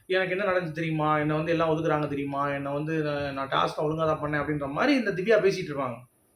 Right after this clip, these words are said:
அந்த ஒரு சிட்யுவேஷன் தான் இப்ப சாண்ட்ரா ஆகும். சாண்ட்ரா வந்து கேக்குது, "ஏய், என்னம்மா நீ இப்படி பேசிட்டு இருக்க, நான் என்னம்மா பண்ணேன்?" அப்படின்ற மாதிரி கேட்ட உடனே அதுக்கு வந்து பதிலே இல்ல. ஐயையோங்குது, அம்மம்மாங்குது, அந்த மாதிரி தான் வந்து பாத்தீங்கன்னா பதில சொல்லிட்டு இருக்கு அப்படிங்கிறது பார்க்க முடியுது.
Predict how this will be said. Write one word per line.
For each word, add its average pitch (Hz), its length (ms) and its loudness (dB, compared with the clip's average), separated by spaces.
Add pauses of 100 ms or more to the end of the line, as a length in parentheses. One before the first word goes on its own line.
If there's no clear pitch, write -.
(460)
அந்த 233 320 4
ஒரு 285 180 6
சிட்யுவேஷன் 240 300 4
தான் 247 180 4
இப்ப 202 140 2
சாண்ட்ரா 233 140 2
ஆகும். 185 360 4 (220)
சாண்ட்ரா 262 320 4
வந்து 240 80 0
கேக்குது, 226 480 4
"ஏய், 240 200 4
என்னம்மா 277 380 4
நீ 190 240 -2 (600)
இப்படி 269 360 6
பேசிட்டு 220 160 2
இருக்க, 180 540 4
நான் 214 180 2
என்னம்மா 247 380 4
பண்ணேன்?" 185 300 2 (260)
அப்படின்ற 185 300 2
மாதிரி 220 200 2
கேட்ட 202 240 4
உடனே 208 240 4
அதுக்கு 208 400 4
வந்து 220 160 0
பதிலே 214 360 6
இல்ல. 165 300 0 (560)
ஐயையோங்குது, 254 720 6
அம்மம்மாங்குது, 233 640 4
அந்த 226 160 2
மாதிரி 214 260 6
தான் 214 120 4
வந்து 190 180 4
பாத்தீங்கன்னா 180 260 2
பதில 175 260 4
சொல்லிட்டு 156 280 -4
இருக்கு 151 200 0
அப்படிங்கிறது 139 420 -4
பார்க்க 151 280 2
முடியுது. 131 480 -4